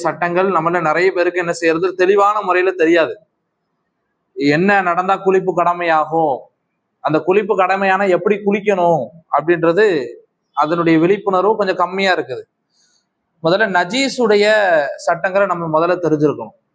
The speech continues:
நஜீஸ்னா என்னன்னா, அசுத்தம் அப்படின்னு அர்த்தம். அந்த நஜீஸு நம்முடைய உடல்லையோ அல்லது நம்முடைய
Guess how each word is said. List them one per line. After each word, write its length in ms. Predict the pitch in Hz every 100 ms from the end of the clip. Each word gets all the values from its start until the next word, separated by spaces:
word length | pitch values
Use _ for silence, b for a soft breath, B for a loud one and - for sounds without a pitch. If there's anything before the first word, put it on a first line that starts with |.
| _ _ 143 160
நஜீஸ்னா 500 | 170 247 233 247 233 180
என்னன்னா, 340 | 175 147 160 240 240 - _ - 165
அசுத்தம் 460 | 240 233 220 220
அப்படின்னு 260 | 175 190 175
அர்த்தம். 320 | 147 123 - _ _ _ _ _ _ 156
அந்த 140 | 165 170
நஜீஸு 500 | 175 202 254 - 240 254 254 - 170
நம்முடைய 280 | 190 202 180
உடல்லையோ 500 | 180 208 202 175 165 185 - - - _ _ -
அல்லது 180 | 170 208
நம்முடைய 260 | 185 185